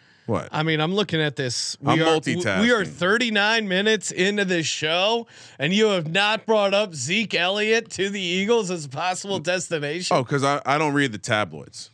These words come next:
Speaker 2: Okay.
Speaker 1: I, I saw the Eagles coming out and completely pointing out that it's, uh, a silly thing to even think about. So I, I'm not gonna buy it.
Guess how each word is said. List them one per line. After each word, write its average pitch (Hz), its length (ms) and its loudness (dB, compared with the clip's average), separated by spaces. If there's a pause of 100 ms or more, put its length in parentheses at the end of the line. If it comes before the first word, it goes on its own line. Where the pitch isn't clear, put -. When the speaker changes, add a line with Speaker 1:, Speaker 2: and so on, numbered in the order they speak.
(120)
Speaker 2:
Okay. 127 400 -4
Speaker 1:
I, 127 280 2
I 127 140 0
saw 139 260 2
the 123 100 0
Eagles 110 400 0
coming 98 340 0
out 87 340 -2
and 85 440 -6
completely 113 640 0
pointing 110 380 0
out 101 240 0
that 101 100 -2
it's, 95 240 -6
uh, 87 420 0
a 92 80 -2
silly 107 360 0
thing 101 260 -2
to 95 60 -4
even 90 280 -4
think 101 200 -2
about. 101 380 0 (680)
So - 160 -2
I, 120 140 2
I'm 127 100 0
not 139 160 0
gonna 135 140 -4
buy 135 260 0
it. - 100 -14